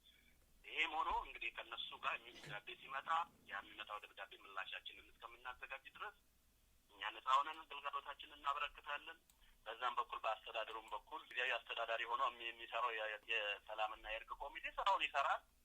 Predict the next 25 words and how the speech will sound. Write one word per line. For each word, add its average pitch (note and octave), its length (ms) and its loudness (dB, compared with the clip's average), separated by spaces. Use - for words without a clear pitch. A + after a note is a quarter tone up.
ቤተክርስቲያኑን A#2 640 -4
በአግባቡ G#2 360 2
ያስተዳድራል። C3 720 0
ካህናትም G2+ 480 -4
እንደዚሁ F#2 360 -16
አገልግሎታቸውን A#2 680 -6
በሰፊው C3+ 360 -10
ይሰጣሉ። D3 460 -2
አሁን B2 260 -4
እንደሚነገረው A#2 720 -6
አስተዳዳሪው A2+ 640 -2
መጥቶ A#2 280 -6
ትዕዛዝ A#2 300 -6
ይሰጣሉ፣ B2 360 -2
ቁልፍ B2 200 -14
ይከፍታሉ፣ B2+ 460 -8
በር B2 200 -6
ይከፍታሉ። B2 460 -6
በእሳቸውም D#3 580 -2
ዙሪያ D#3 200 0
ረዥም C#3+ 480 6
ሰዓት D3 360 4
የፈጀ C#3+ 380 -4
ውይይት A#2+ 320 -4
ተወያይተናል። C#3 640 -2